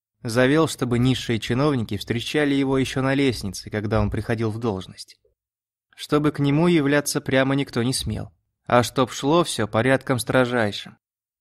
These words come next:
Коллежский регистратор докладывал бы губернскому секретарю,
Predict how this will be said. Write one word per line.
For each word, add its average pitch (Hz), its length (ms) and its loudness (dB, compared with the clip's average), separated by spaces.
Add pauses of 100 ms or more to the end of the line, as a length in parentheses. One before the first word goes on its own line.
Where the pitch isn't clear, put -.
(680)
Коллежский 135 580 4
регистратор 117 680 2
докладывал 139 560 2
бы 135 120 0
губернскому 110 680 0
секретарю, 101 580 -4